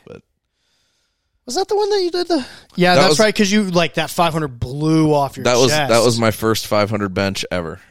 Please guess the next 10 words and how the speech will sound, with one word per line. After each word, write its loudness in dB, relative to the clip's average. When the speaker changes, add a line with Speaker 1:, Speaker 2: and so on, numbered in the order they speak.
Speaker 2:
And, 0
like, -2
you -2
were 2
like, -2
w-, -6
I -2
was -4
like, -4
"So -6